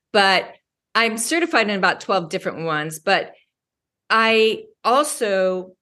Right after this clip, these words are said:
uh, try everything. If I, I research, I listen to people, and I'm like, "Okay, I'm gonna try that and see if that works," so that I can pass it along to, you know, my clients,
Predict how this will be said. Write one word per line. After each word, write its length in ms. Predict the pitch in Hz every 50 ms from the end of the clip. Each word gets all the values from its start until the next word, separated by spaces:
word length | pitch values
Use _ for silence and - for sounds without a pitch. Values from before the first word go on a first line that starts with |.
| _ _ _ _ -
uh, 220 | 190 190 175 170 170
try 300 | - - 240 190 185 170
everything. 640 | - - 170 180 170 175 165 165 165 113 90 -
If 120 | - 175 - 185
I, 540 | - 202 220 233 240 247 247 226 202 - - -
I 200 | 208 208 226 214
research, 640 | 196 208 233 247 277 - - 247 233 233 233 -
I 80 | 196 190
listen 340 | 190 214 233 233 233 247 240
to 80 | 254
people, 340 | - - - 247 226 226 226
and 100 | 208 196
I'm 60 | 190
like, 200 | 196 185 175 -
"Okay, 280 | 190 233 254 - 320 214
I'm 140 | 190 226 -
gonna 160 | 403 381 359
try 340 | - - - 254 262 349 381
that 280 | 262 190 147 147 - -
and 100 | 175 170
see 220 | - - 226 233
if 140 | 233 240 -
that 240 | 185 175 - - 190
works," 420 | 185 214 240 214 160 156 - - _ - - - - - -
so 160 | - 262 247
that 240 | 240 233 226 - -
I 160 | 233 262 254
can 160 | 254 311 247
pass 340 | 247 247 247 220 240 240 -
it 100 | 208 185
along 500 | 196 185 190 202 202 196 190 185 185 180 -
to, 520 | - - 214 185 175 175 170 170 170 165 - _ _ - - _ _ -
you 160 | 214 233 233
know, 80 | 208 190
my 120 | 180 180 180
clients, 600 | - 233 226 240 220 156 131 - - - -